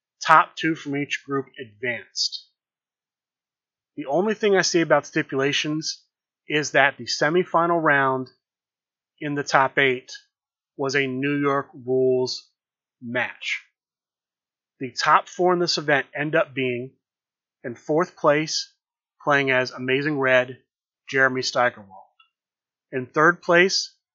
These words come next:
playing as the Big Shot, Chris Pate. The finalists were Press One P, playing as Dastardly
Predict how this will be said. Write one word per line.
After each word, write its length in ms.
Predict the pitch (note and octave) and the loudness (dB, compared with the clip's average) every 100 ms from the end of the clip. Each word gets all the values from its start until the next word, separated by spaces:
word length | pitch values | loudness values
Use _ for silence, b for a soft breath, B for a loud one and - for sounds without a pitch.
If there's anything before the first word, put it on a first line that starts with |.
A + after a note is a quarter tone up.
| _ _ - | _ _ -2
playing 280 | C#3+ C#3 | 0 0
as 120 | C#3 - | -4 -6
the 80 | |
Big 260 | B2 D#3 D#3 | -2 0 2
Shot, 380 | - B2 A2 - - - _ _ _ _ _ | 0 0 -2 -6 -16 -20 _ _ _ _ _
Chris 340 | - D3 C3 | -4 -2 -2
Pate. 380 | - - B2 - _ - _ _ _ _ _ _ _ _ - | -4 -6 -8 -8 _ -20 _ _ _ _ _ _ _ _ -12
The 100 | C3 | -12
finalists 720 | - E3 E3 F3+ F#3+ F#3+ - | 0 4 6 6 2 0 -4
were 400 | C#3+ C#3+ D#3+ - _ _ _ _ _ _ _ _ | 0 2 0 -4 _ _ _ _ _ _ _ _
Press 380 | - D3+ E3 - | 2 2 2 -2
One 220 | E3+ F3 | -2 -2
P, 440 | - D3 C3+ C#3 - _ _ _ _ _ _ _ | -4 -4 -4 -6 -10 _ _ _ _ _ _ _
playing 340 | - C3+ C#3 C#3+ | -4 0 0 -2
as 440 | A#2+ A#2+ A#2 A2 - _ _ _ - | -2 -2 -2 -6 -12 _ _ _ -2
Dastardly 840 | A#2+ C#3 - D3+ D3+ D3+ D3+ D3 | 0 0 -2 -10 -6 -6 -6 -12